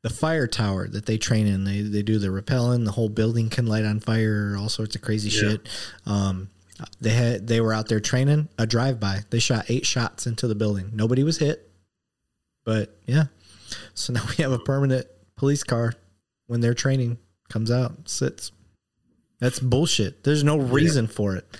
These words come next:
Speaker 1: Why the hell would you attack a firefighter? Their only job is to help.
Speaker 2: Yeah.
Speaker 1: It makes zero sense to me. So if you're out there listening, if I, I would love for bad guys to listen to my show. Um,
Speaker 2: <laughs>
Speaker 1: I mean, the point is to bridge the gap between us and the community, but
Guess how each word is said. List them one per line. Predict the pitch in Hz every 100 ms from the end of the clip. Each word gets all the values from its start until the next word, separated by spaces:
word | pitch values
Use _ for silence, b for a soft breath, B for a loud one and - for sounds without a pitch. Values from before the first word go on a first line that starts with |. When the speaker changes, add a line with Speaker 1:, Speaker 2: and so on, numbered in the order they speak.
| B B B
Speaker 1:
Why | 113 156 202
the | 127
hell | 113 135 170 165
would | 139
you | 139 151
attack | 120 139 143
a | 117
firefighter? | - 120 104 110 101 104
Their | 131 139 -
only | 147 170 165 160
job | 131 135 139 143
is | 127
to | -
help. | 107 127 101 - B B B B B B -
Speaker 2:
Yeah. | 107
Speaker 1:
It | 127
makes | 139 127 -
zero | 123 120 143 180
sense | 170 151 131 -
to | 110
me. | 104
So | 98 110
if | 113
you're | 127 160
out | 151 151
there | 139
listening, | 131 127 123
if | 113 104
I, | 107 135 123
I |
would | 139 135
love | 123 143 170
for | 131
bad | 127 135
guys | 127 120 -
to | 120
listen | 120 120
to | 110
my | 113
show. | - 101 98 B B B B B B -
Um, | 160 107 101 113 - 113 -
Speaker 2:
<laughs> | - _
Speaker 1:
I | 113
mean, | 120 123 123 -
the | 135
point | 123 - 151 160
is | 139
to | -
bridge | 127 131 131 - -
the | 131
gap | 127 123 123
between | 123 - 120 113
us | 120
and | 127
the | 120
community, | 123 113 110 107
but | 104 104